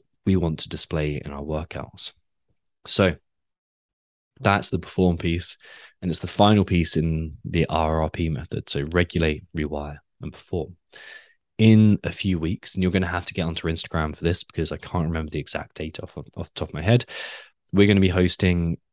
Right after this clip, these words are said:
a webinar where we truly dive into this, where we give you the real insights in how to apply this to your life. And we're gonna explain a bunch of techniques and give you even more detail on this. And it's also alongside special guest Khan Porter.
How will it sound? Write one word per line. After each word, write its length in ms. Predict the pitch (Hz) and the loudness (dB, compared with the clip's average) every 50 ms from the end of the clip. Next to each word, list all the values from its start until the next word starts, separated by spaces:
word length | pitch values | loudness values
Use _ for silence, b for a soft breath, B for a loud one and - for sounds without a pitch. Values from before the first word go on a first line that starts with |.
| _ _ _ _ _ _ _ _ - | _ _ _ _ _ _ _ _ -4
a 340 | 98 95 90 90 87 87 87 - | 0 0 2 2 2 2 0 0
webinar 680 | - 87 98 101 101 95 104 95 95 95 92 92 85 | 0 2 4 4 6 6 4 4 4 4 4 2 0
where 140 | 87 95 90 | 0 0 0
we 180 | 87 95 92 87 | 0 -2 -4 -4
truly 440 | - - - - 104 95 95 90 90 | -4 -6 -2 0 2 2 2 2 2
dive 240 | 82 87 82 82 80 | 2 2 2 2 2
into 200 | 80 82 - - | 0 -2 -4 -6
this, 220 | - 80 - - | -6 -6 -6 -4
where 80 | 90 82 | -4 -4
we 120 | 80 87 | -4 -4
give 240 | 82 - 90 82 - | -4 -4 -4 -4 -4
you 240 | 90 85 80 78 73 B B B B B B B B - | -6 -6 -6 -6 -8 B B B B B B B B -6
the 800 | 98 95 85 85 82 82 80 78 78 78 76 73 71 90 92 - _ _ _ _ _ _ _ _ _ _ _ _ _ _ _ _ _ _ _ _ _ _ _ _ - | -4 -2 -2 -2 -4 -4 -6 -8 -8 -10 -10 -10 -10 -12 -14 -18 _ _ _ _ _ _ _ _ _ _ _ _ _ _ _ _ _ _ _ _ _ _ _ _ 2
real 240 | 110 113 117 107 101 | 6 8 8 8 8
insights 400 | 101 101 90 - 90 78 - - | 6 4 2 0 0 0 -2 -4
in 60 | 82 | -6
how 260 | - - 87 85 82 | -6 -4 -4 -4 -2
to 120 | - - | -4 -4
apply 240 | 78 - - 85 80 | -6 -4 -2 -2 -2
this 120 | 80 76 - | -2 -4 -6
to 100 | - 78 | -6 -6
your 80 | 71 | -4
life. 300 | 73 73 73 73 76 - B B B B B B B | -2 -4 -4 -6 -8 -12 B B B B B B B
And 80 | 87 87 | -4 -2
we're 80 | 87 | 0
gonna 140 | 87 85 82 | 0 0 0
explain 340 | 76 - - - 87 85 78 | -2 -4 -2 0 0 0 0
a 40 | 76 | -2
bunch 180 | 82 82 78 | -4 -6 -6
of 80 | - - | -8 -12
techniques 540 | - - 95 113 127 123 - - - - - | -12 -6 -2 -2 -2 -2 -4 -10 -12 -10 -6
and 260 | 90 90 87 85 82 | -4 -2 -2 -2 -2
give 100 | 87 82 | -2 0
you 100 | 87 87 | 0 2
even 200 | 90 90 87 87 | 2 0 0 0
more 180 | 87 90 90 | 2 2 2
detail 420 | 82 87 82 80 - - 78 76 78 | 2 2 0 0 0 0 0 0 -2
on 60 | 76 | -2
this. 260 | 78 80 82 - - - _ _ _ - | -4 -4 -6 -6 -8 -10 _ _ _ -2
And 320 | 101 98 98 101 95 - - _ _ | 0 2 2 2 0 -2 -6 _ _
it's 180 | - 98 - | -8 -8 -6
also 380 | - 101 123 127 117 - 110 95 | 2 6 6 6 8 8 6 6
alongside 440 | 95 101 98 98 95 - 92 87 - | 6 6 4 2 2 0 0 0 0
special 300 | - - 92 - - 80 | 0 -2 -2 -2 -4 -2
guest 320 | - 95 92 87 - - | -2 -2 0 -2 -4 -8
Khan 340 | - - 92 87 85 82 82 | -6 -4 -2 0 0 -2 -4
Porter. 540 | - - 95 95 92 82 - - 90 85 | -2 2 2 2 2 2 0 -2 -2 -2